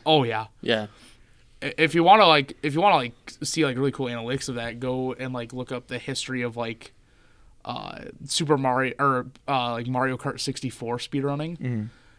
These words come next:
Speaker 1: 'Cause there is some really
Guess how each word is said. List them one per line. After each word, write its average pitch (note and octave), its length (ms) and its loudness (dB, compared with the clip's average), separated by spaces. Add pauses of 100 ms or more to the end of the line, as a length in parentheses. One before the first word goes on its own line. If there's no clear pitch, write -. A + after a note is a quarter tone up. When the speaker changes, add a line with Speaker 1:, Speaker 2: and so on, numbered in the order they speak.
(200)
Speaker 1:
'Cause B2+ 260 0
there D3 220 6
is B2 100 -4
some A#2 280 -6 (220)
really B2 960 0